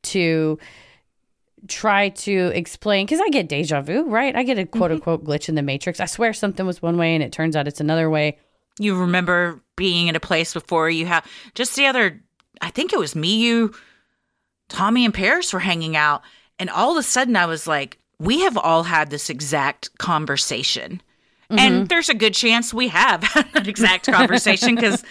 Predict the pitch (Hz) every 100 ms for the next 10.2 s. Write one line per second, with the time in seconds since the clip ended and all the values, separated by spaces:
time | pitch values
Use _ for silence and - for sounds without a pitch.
0 | - - - 113 147 160 165 - 190 208
1 | 220 214 220 269 262 262 262 254 - 277
2 | 277 - 294 294 285 294 311 320 330 240
3 | 165 - 170 151 - - - - 196 220
4 | 233 226 220 151 - 285 311 247 202 185
5 | 165 160 156 160 - - _ _ _ _
6 | 160 220 240 - 196 180 - 170 170 170
7 | 165 160 - _ _ _ _ - - 277
8 | 269 226 - 233 277 262 226 196 180 156
9 | 127 - - - _ _ _ - 202 190
10 | 180